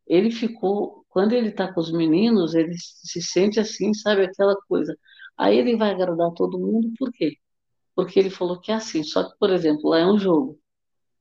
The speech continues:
Aí, como ele já coloca na cabeça das pessoas que ele não tá jogando, aí ele, ninguém vota nele, não votava, né? Ele tem que votar em alguém, porque ele chegou a ser líder, ele teve que votar.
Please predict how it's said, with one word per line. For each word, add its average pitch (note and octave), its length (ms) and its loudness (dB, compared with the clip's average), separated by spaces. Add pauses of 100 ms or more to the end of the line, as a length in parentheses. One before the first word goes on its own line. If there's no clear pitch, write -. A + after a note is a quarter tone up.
(300)
Aí, G3 240 2
como C4+ 240 6
ele B3 200 4
já F3+ 120 -2
coloca E3 420 -4
na E3+ 120 0
cabeça F3+ 340 -2
das G#3 140 2
pessoas E3 340 -2
que - 120 -2
ele E3 100 2
não A3 220 2
tá G3+ 120 0
jogando, D#3+ 720 0 (840)
aí C4+ 560 4
ele, G3 280 4
ninguém F#3+ 360 2
vota E3+ 320 -4
nele, A#3+ 460 0 (420)
não E3 80 -4
votava, F3+ 500 -2
né? G#3 220 0 (1500)
Ele A3+ 340 4
tem F3+ 180 4
que F3+ 120 -8
votar F3 320 -2
em F#3 60 2
alguém, F#3+ 320 0
porque A#3 160 -8
ele D#3 100 2
chegou D#3+ 260 0
a E3 60 4
ser F3 200 0
líder, E3 340 2
ele C#3 180 0
teve D#3 240 0
que - 140 -8
votar. G3+ 480 -2